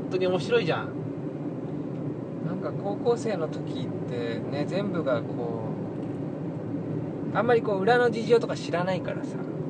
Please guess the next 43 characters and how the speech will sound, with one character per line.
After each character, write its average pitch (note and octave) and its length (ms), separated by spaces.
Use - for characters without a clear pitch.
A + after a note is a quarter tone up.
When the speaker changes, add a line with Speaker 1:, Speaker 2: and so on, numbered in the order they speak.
Speaker 1:
そ - 80
う D3 60
で - 80
す - 100
ね。 - 60
Speaker 2:
す - 120
ご G#3+ 120
い、 E3 260
そ - 120
の F#3 60
ま A3 120
ま G3+ 360
入 - 80
っ - 40
て - 100
き - 100
ま - 140
す - 60
よ - 100
ね。 D3+ 220
Speaker 1:
そ G2+ 320
う。 C3+ 40
Speaker 2:
野 D#3 80
球 A#3 280
部 G3 100
の D#3 80
青 - 60
年 D3 180
と - 80
か B2 120
い C#3+ 100
い D3 60
よ B2+ 100
ね。 B2+ 220
Speaker 1:
そ B2 120
う - 20
な A#2+ 80
ん - 120
だ D3+ 60
よ。 D#3 60
あ、 - 20
じ - 80
ゃ、 D3+ 100